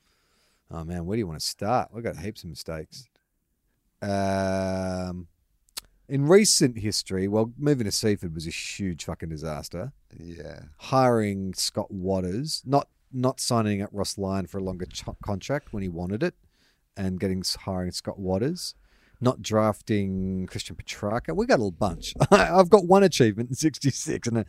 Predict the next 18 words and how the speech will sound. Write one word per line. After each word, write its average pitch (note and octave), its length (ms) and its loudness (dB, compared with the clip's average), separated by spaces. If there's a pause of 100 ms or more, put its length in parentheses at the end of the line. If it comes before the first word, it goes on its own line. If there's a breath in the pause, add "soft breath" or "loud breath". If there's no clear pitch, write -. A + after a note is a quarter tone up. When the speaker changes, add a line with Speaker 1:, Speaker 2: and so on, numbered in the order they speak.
(300 loud breath)
Speaker 1:
bunch - 260 8
of C3+ 80 6
mistakes A2+ 520 2
after G#2+ 320 2
that. F#2 260 0 (1600)
Speaker 2:
Yeah, F3 400 4
look, F#3 200 -2
I A#3 80 4
mean, A3 220 2
I, G#3 60 0
I, F3+ 240 2 (480)
twenty C3 240 -2
sixteen's F#2+ 520 -10
obviously F#2 420 -4
get, F#2+ 160 -8
always F#2 320 -2
gonna F#2 200 -8
be F#2 220 -2